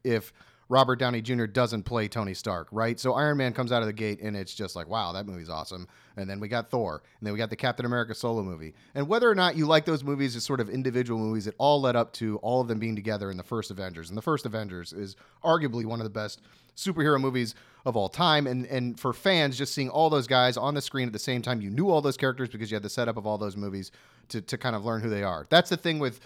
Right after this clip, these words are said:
with Marvel versus D C is, uh, i-, is they had the ability to do that. And I think part of that was, uh, Marvel at the time was their own separate studio. So they just went out and they funded their own mo-, mo-, movies and, and made their own movies. And eventually they got bought up by Disney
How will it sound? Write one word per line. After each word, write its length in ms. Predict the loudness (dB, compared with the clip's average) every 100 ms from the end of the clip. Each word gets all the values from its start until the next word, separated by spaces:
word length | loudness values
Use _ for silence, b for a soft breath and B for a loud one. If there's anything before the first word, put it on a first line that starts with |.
| b b b
with 200 | -4 -4
Marvel 380 | 2 4 4 0
versus 360 | 0 -2 -2 -6
D 140 | -6
C 260 | -4 -4 -2
is, 220 | -2 -4
uh, 280 | -2 0 0 -2
i-, 40 |
is 320 | -4 -4 -6 -2
they 120 | 2
had 160 | 2 0
the 80 |
ability 300 | 0 0 0
to 100 | -2
do 200 | -4 -4
that. 240 | -4 -6 -10 b b b
And 120 | 0
I 40 | 0
think 300 | 0 -2 4
part 180 | 6 6
of 60 |
that 200 | 6 4
was, 360 | 6 4 4 -4 b b b 0
uh, 260 | 2 2 -2
Marvel 640 | 0 4 4 4 2 2 -2
at 120 | -4
the 60 | -2
time 380 | 0 2 2 0
was 160 | -2
their 160 | -2 -2
own 260 | -2 -2
separate 340 | -2 -2 -2 -6
studio. 440 | -2 -2 -2 -6
So 120 | -6
they 140 | -2 -2
just 160 | -2
went 140 | -4 -4
out 60 |
and 80 | -2
they 40 | -4
funded 300 | -2 0 0
their 100 | -2
own 80 |
mo-, 180 | -2 -4
mo-, 220 | -4 -6 -2
movies 360 | -2 -2 -2
and, 160 | -4 -4
and 180 | -4 -2
made 160 | -2
their 140 | -2 -2
own 100 | -4
movies. 320 | -4 -6 -6
And 80 | -4
eventually 300 | -4 -2 -4
they 80 |
got 120 | -2 -2
bought 160 | -4
up 80 | -4
by 100 | -6
Disney 420 | -4 -2 -2 -4